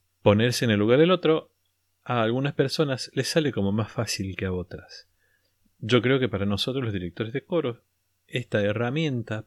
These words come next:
ponernos en el lugar del otro, es imprescindible. Y cuando conseguimos desarrollar esta especie de habilidad de darnos cuenta qué es lo que el grupo de personas con el que estamos trabajando necesita,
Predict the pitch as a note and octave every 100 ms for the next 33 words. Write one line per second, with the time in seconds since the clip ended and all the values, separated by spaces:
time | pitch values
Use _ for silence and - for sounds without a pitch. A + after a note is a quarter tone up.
0 | _ G2 G2 D#3 C3+ G#2 F#2 F2+ F#2+ A2
1 | C#3 D#3 - A#2+ A#2 - C#3 D#3 - -
2 | A2 G2 - G2+ F2+ E2 D#2+ - _ _
3 | _ _ _ _ - D3+ F3 E3 E3+ E3+
4 | F#3 B3 F#3 D3 A#2+ A2 G#2+ F3 F#3+ -
5 | G#2+ - - G#2 G#2 G2 G2 A#2 D3 F3+
6 | - A#2+ G2+ G#2+ A2+ - D#3+ C#3 G2 -
7 | - D3+ D#3+ A#2+ G2 - F#2 A2+ A#2 G#2+
8 | F#2+ F#2 - C3+ G#2+ F2+ F2 - F2+ -
9 | A#2+ A2 A2 G2+ - G#2 F2+ F#2 C3+ A#2+
10 | D#3+ - G#2+